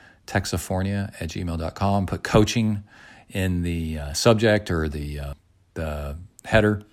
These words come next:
Or somewhere in the body. And I search my email on occasion for coaching requests and see what we can do for you. And you will be able to finish your big event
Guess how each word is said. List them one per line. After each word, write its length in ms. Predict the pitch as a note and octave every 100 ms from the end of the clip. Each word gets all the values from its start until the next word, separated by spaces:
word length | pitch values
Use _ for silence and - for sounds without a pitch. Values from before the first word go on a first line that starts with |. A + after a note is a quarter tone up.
| _ _ _ _ _ _ - - _ _ _ _ - - - -
Or 100 | E2+
somewhere 280 | A2+ G#2+ F#2+
in 80 | F2+
the 80 |
body. 340 | E2 E2+ F2 F2
And 360 | E2 D#2+ D#2
I 240 | D#2+ - G2
search 220 | A#2+ A2
my 100 | G2
email 220 | F2 F2
on 120 | E2
occasion 340 | - F2+ E2 D#2+
for 400 | - - - - -
coaching 280 | F#2+ F2 F2
requests 480 | E2 F2 E2 - - _ -
and 420 | F2 D#2+ D2+ D#2 - - - - -
see 220 | - F2+
what 140 | F#2
we 100 | F2+
can 140 | F2 F2+
do 140 | F#2
for 140 | -
you. 260 | C#3 F3 - _ - - - - - _
And 640 | - F#2 F#2 F2+ F2 F2 E2 - _ _ _ _ _ _ -
you 100 | G2+
will 120 | F#2+
be 100 | F#2
able 140 | F2
to 60 | F2
finish 320 | - F#2+ E2
your 280 | G2 G#2+ - _ _ _ _ -
big 260 | A2 F2+ E2
event 580 | F2+ E2 E2+ G2 -